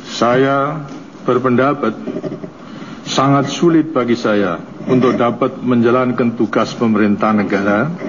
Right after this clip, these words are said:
dan pembangunan dengan baik. Oleh karena itu, dengan memperhatikan ketentuan Pasal Delapan Undang-Undang Dasar seribu sembilan ratus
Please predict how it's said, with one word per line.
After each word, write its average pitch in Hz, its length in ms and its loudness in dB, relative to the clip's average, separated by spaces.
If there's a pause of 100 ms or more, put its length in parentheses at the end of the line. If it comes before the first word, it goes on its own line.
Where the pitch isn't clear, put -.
(520)
dan 131 320 2 (880)
pembangunan 123 720 4
dengan 98 320 -2
baik. 87 320 -4 (1400)
Oleh 123 320 4
karena 131 320 2
itu, 135 320 2
dengan 123 400 0
memperhatikan 127 1120 0
ketentuan 120 720 0
Pasal 110 480 0
Delapan 104 560 0 (480)
Undang-Undang 123 800 4
Dasar 104 400 0
seribu 110 640 2
sembilan 110 320 2
ratus - 160 -2